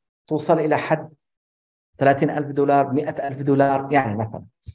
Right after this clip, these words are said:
إيش اليونيك فيها؟ لأنه يقول لك اليونيك فيها إن أنا أصنع هذه الساعة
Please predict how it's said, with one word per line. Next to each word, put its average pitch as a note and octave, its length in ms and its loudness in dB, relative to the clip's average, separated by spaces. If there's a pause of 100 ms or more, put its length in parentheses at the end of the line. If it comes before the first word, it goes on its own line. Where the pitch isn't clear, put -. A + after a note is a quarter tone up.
(500)
إيش A#3+ 220 6
اليونيك A3+ 320 4
فيها؟ G#3 320 2
لأنه D3 240 0
يقول D3+ 260 -2
لك C#3+ 160 -2
اليونيك C3+ 460 0
فيها F3+ 420 -2
إن C3+ 120 -2
أنا D3 260 -4
أصنع E3 560 -2
هذه C#3 80 -4
الساعة C#3+ 640 -2